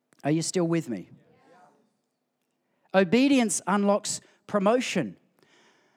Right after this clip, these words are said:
Who of you this morning, you don't have to put up your hand, who of you this morning, maybe you've been in the same place for quite a while, and you would just love the Lord to promote you to a new place? A new place, new,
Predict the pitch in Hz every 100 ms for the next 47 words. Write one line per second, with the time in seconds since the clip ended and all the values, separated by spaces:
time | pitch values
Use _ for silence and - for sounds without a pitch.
0 | - 269 311 240 226 - 208 220 208 220
1 | 220 202 - 202 185 160 175 196 190 254
2 | 285 233 196 - 185 190 185 190 208 196
3 | 180 196 190 170 - 190 196 180 180 180
4 | 151 - 180 180 180 165 165 170 180 -
5 | _ _ _ - 214 262 339 269 247 -
6 | 180 220 226 214 190 190 196 180 - 165
7 | 156 175 170 143 - 143 139 151 156 147
8 | 120 - - - - _ _ _ _ _
9 | _ _ _ - 226 247 247 226 220 156
10 | 196 202 175